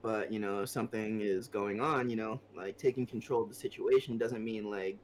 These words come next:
breaking out of your shell and yelling at the person. It just means, like, getting your point across and having them empathize with you about how that situation affects you.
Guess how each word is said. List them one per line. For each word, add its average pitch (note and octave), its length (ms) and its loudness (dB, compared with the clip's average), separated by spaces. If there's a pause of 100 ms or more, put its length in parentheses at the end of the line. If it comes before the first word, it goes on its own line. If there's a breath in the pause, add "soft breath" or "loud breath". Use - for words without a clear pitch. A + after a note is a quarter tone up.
breaking G#2 300 -2
out G#2 100 -2
of G2 60 4
your F#2+ 100 2
shell A2+ 280 0
and E2+ 140 -8
yelling A#2+ 300 -2
at E2+ 100 -6
the - 180 -20
person. F#2+ 360 -4
It G2 80 -6
just - 300 -4
means, G2+ 320 -4
like, F#2 180 -4
getting G2+ 180 -4
your C3 160 4
point G#2+ 280 -2
across - 520 -2 (420)
and A#2+ 100 -6
having G#2 280 0
them A2 300 2
empathize F#2+ 600 -4
with - 160 -4
you C3 240 0 (840)
about A#2+ 340 -2
how B2+ 160 -2
that A2+ 220 -2
situation A#2+ 580 0
affects - 400 -4
you. G3+ 80 -10